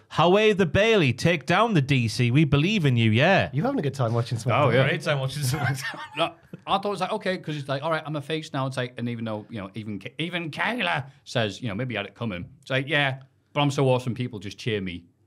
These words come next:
Speaker 3: even though they're supposed to be booing me, so that's why it happened." But then I thought it was her great. She goes, "Well, you're only saying this, Naomi, because you haven't been here. She did cause this."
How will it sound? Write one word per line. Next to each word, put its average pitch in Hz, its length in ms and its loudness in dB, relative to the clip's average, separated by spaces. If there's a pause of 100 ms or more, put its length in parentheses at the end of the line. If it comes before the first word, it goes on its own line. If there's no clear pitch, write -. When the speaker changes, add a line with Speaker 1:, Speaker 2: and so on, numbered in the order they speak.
(160)
Speaker 3:
even 101 120 -8
though 98 80 -6
they're 95 60 -8
supposed 95 220 -8
to 92 60 -8
be 78 120 -16
booing 87 160 -6
me, 82 140 -12
so 95 200 -14
that's 98 160 -10
why 85 140 -12
it 82 60 -14
happened." 82 240 -16 (560)
But - 180 -10
then 131 320 0 (560)
I 147 60 -6
thought 190 100 -4
it 220 80 0
was 190 100 -4
her 185 140 -2
great. 208 240 -4
She 202 60 -12
goes, 190 160 -8 (260)
"Well, 190 340 -4 (380)
you're 165 160 -2
only 277 120 2
saying 247 300 0
this, 262 140 -2
Naomi, 180 180 -4
because 139 220 -2
you 170 60 -2
haven't 160 120 -2
been 202 200 -2
here. 135 240 -2 (100)
She - 180 -8
did 226 300 -6 (560)
cause 180 180 -6
this." 135 240 -8